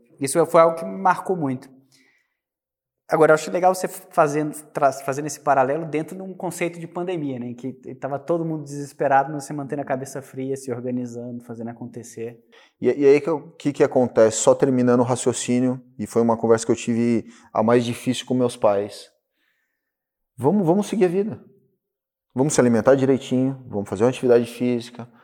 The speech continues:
Speaker 2: vamos tomar um sol, ah, tem que consumir algumas vitaminas, tem. E aí, se acontecer alguma coisa que não seja tão boa, é o destino.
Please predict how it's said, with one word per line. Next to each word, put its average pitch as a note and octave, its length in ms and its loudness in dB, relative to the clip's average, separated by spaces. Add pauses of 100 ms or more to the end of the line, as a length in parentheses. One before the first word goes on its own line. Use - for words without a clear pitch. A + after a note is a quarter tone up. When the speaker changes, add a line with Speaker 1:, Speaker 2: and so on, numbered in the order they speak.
(160)
Speaker 2:
vamos G2+ 160 -8
tomar G#2 240 0
um A#2 80 0
sol, A#2 600 4 (160)
ah, A#2+ 140 -4
tem B2 100 -6
que A2+ 280 -4
consumir A2+ 340 -6
algumas G#2+ 260 -2
vitaminas, A2 880 -4 (160)
tem. A#2 480 -4 (880)
E C3+ 120 6
aí, F#3 440 4 (220)
se - 260 -8
acontecer E3+ 640 -2
alguma D#3+ 300 4
coisa B2+ 580 2 (1040)
que A2+ 120 -8
não G#2 120 -4
seja G2+ 240 -8
tão G#2 220 -4
boa, C#3 500 2 (360)
é A#2 60 0
o C3+ 60 2
destino. D3+ 480 -6